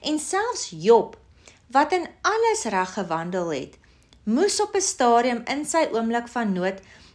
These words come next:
toe hy oorweldig en alleen gevoel het met al sy uitdagings, herinner word aan hoe groot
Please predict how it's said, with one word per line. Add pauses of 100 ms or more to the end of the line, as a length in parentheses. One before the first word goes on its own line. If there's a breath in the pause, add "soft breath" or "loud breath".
(200 loud breath)
toe
hy
oorweldig (100)
en
alleen
gevoel
het (320 soft breath)
met (180)
al
sy
uitdagings,
herinner
word
aan
hoe
groot